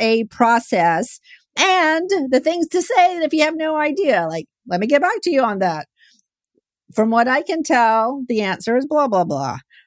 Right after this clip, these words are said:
Or, "What I do know is X, Y, and Z." And then finally, okay, this is the thing. And this I learned from my own podcast guest.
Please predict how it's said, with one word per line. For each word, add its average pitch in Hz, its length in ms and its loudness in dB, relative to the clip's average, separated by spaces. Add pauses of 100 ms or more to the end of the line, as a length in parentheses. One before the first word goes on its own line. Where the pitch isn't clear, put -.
(100)
Or, 190 480 0 (320)
"What 226 180 2
I 226 120 2
do 302 240 -2
know 233 320 0
is 214 520 0 (180)
X, 190 240 -4
Y, 185 180 -2
and 160 200 -4
Z." 147 300 -8
And 240 140 -2
then 277 200 0
finally, 302 560 -2 (100)
okay, 233 400 0 (120)
this 262 160 0
is 302 140 0
the 294 100 -2
thing. 196 340 -4
And 196 140 -4
this 269 200 4
I 254 220 0
learned 254 420 -2
from 294 280 -2
my 330 280 -8
own 285 280 -4
podcast 240 720 -4
guest. - 520 -12